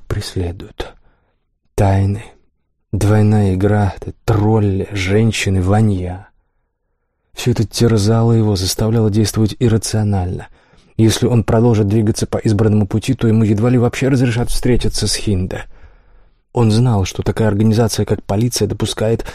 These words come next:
только определённый уровень конфликтов, без последствий. Чтобы прочистить мозги, он улёгся на кровать.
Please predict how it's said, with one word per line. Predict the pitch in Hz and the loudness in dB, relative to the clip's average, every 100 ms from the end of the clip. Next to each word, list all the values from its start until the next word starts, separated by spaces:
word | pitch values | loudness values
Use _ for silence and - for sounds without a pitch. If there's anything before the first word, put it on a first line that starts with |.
| - | -8
только | - 120 123 120 | 0 0 2 0
определённый | - 110 120 123 110 107 | 2 2 2 4 2 2
уровень | 113 101 98 | 0 0 0
конфликтов, | 101 95 98 - - - _ - | -2 -6 -8 -12 -18 -20 _ -6
без | 104 113 | 0 0
последствий. | - 107 - 98 - - - - _ _ _ _ _ _ _ _ _ | -2 -6 -4 -8 -8 -14 -16 -20 _ _ _ _ _ _ _ _ _
Чтобы | - 101 - | -4 -2 0
прочистить | 101 - 101 - 104 | 0 0 -4 -6 -2
мозги, | 104 101 101 110 | 2 2 2 2
он | 101 | 2
улёгся | 98 95 - | 2 0 -2
на | 98 | -2
кровать. | - 98 98 - | 0 -2 -4 -8